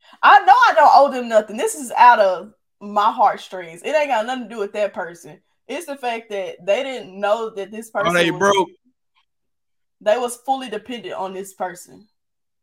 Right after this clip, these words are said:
Speaker 1: Like, they were a family. Like, they were fully dependent.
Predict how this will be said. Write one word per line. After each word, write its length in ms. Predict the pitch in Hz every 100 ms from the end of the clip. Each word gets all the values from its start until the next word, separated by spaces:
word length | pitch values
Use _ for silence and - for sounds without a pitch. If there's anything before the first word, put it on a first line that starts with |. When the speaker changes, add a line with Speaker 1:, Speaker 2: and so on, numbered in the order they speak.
| _ _ _ _ _ _ -
Speaker 1:
Like, 280 | 196 208
they 140 | 254 254
were 160 | 247 208
a 120 | 196
family. 440 | - 202 190 147
Like, 160 | 151 185
they 120 | 214
were 80 | 180
fully 280 | - 240 254
dependent. 580 | 220 220 226 208 208